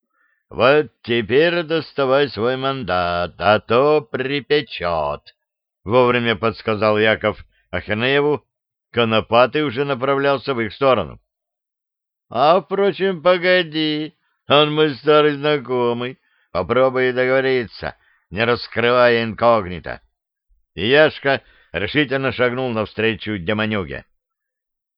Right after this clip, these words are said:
«Слышь, Борька, тормозни, этого не тронь. Грешник с именем, знакомый Антихриста».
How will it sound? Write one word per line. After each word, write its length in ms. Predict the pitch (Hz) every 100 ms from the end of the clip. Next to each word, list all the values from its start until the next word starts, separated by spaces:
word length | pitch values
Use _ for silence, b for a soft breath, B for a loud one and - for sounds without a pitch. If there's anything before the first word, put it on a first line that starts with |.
| _ -
«Слышь, 360 | 147 147 160 143
Борька, 680 | 156 147 135 131 110 80 -
тормозни, 880 | 113 127 127 98 123 127 113 90 - _ _
этого 400 | - 117 120 127 127
не 140 | 123
тронь. 580 | 123 117 120 113 110 87 _ _ _ _ _ _ _ _ _ _ _ -
Грешник 560 | 104 135 135 110 120
с 80 | -
именем, 580 | 131 131 127 117 104 90 -
знакомый 720 | 90 90 110 120 127 120 113
Антихриста». 800 | 92 120 98 107 - 98 85